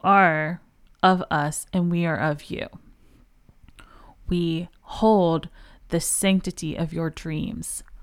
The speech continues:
with love, with respect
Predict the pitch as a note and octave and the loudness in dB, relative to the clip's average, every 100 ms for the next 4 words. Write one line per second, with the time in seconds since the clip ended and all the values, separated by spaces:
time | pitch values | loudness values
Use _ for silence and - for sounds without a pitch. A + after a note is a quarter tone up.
0 | - - - E3+ - E3 D3+ D#3 E3 - | -20 -18 -4 -4 -2 -2 0 0 -2 -6
1 | - - - - - - - - - - | -20 -20 -20 -16 -18 -18 -20 -20 -20 -18
2 | - - - - - - - - - F3+ | -18 -20 -20 -20 -20 -20 -18 -16 0 4
3 | F#3+ - - - - - - - - E3 | 4 0 -20 -20 -20 -20 -20 -20 -14 -2
4 | E3+ E3 - - - C#3+ A3 - - | 0 0 -2 -4 -4 -4 -6 -10 -16